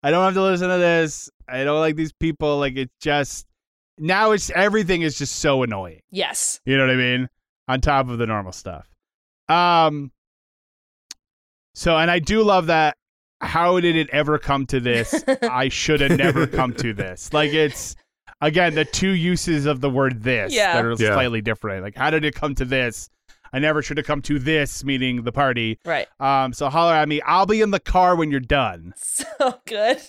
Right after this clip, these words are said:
Speaker 3: Yeah. And "How did it ever come to this?" is how did, how did the party kind of devolve into this?
Speaker 2: Mm-hmm.
Speaker 3: How did, how did her evening come to this? Like, it's every, like,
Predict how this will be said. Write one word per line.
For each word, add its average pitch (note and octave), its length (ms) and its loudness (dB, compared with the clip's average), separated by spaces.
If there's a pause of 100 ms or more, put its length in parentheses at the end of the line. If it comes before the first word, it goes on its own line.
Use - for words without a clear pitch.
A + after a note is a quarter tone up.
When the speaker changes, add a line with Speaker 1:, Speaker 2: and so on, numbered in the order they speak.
Speaker 3:
Yeah. G2+ 280 0 (540)
And D#3+ 240 0
"How D#3 260 2
did F3 100 0
it D3 120 2
ever B2 180 2
come A#2 200 -2
to A2+ 100 -2
this?" G2+ 260 2
is G2+ 640 0 (420)
how A#2 200 -2
did, G#2+ 220 -6 (200)
how D3 200 -2
did E3+ 100 -2
the D3+ 60 0
party A#2+ 600 0 (100)
kind G#2+ 240 0
of G2 180 -6
devolve G2+ 720 0
into B2+ 280 0
this? A#2+ 340 0
Speaker 2:
Mm-hmm. G3+ 400 -8
Speaker 3:
How B2 140 2
did, B2 360 0
how C3 200 -2
did C3+ 260 -4 (180)
her G#2 720 0 (600)
evening C#3 760 0 (140)
come B2+ 180 0
to C3+ 100 -2
this? B2+ 380 0
Like, G#2 380 -2 (560)
it's B2 200 0
every, A#2 320 0
like, A#2 260 0